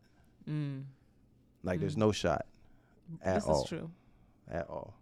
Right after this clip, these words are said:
Speaker 1: This is true.
Speaker 2: So, in terms of you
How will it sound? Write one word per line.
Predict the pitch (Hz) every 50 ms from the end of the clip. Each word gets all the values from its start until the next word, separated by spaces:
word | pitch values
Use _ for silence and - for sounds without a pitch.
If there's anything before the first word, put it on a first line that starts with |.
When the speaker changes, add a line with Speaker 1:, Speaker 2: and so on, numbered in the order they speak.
| - - - - _ -
Speaker 1:
This | 180 165 -
is | 165 -
true. | - - 156 156 156 156 - _ _ _ _ _ _ _ _ _ _ _ _ _ _ - - - - _
Speaker 2:
So, | - - - 113 101 95 90 - - - - - _ _ _ - - - - _ _ _ _ - - - - - - - _ _ -
in | 107 101
terms | - - 127 120 117 113 101 110
of | 104 98 98 95 92 107 - - 127 - -
you | 85 95 113 113 113 113 107 107 101 107